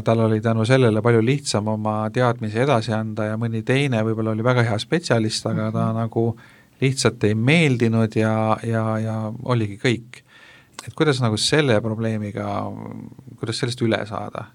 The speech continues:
Speaker 2: Äh, ma võib-olla alustaks sellest, et, äh, rahvusvaheline standard tegelikult, äh,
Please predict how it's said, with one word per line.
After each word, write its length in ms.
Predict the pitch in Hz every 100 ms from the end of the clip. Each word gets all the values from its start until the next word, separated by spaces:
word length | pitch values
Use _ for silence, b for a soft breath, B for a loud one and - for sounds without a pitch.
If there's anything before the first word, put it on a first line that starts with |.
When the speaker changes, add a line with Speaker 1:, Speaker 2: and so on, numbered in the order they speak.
| _ b b b b -
Speaker 2:
Äh, 280 | 190 170 170
ma 160 | 160 160
võib-olla 380 | 170 180 175 190
alustaks 420 | 214 - - -
sellest, 460 | 185 202 170 - -
et, 360 | 160 - -
äh, 260 | 160 156 160
rahvusvaheline 680 | 165 202 156 156 151 151 151 156
standard 460 | - 185 180 160
tegelikult, 680 | - 156 156 147 - - -
äh, 280 | 147 147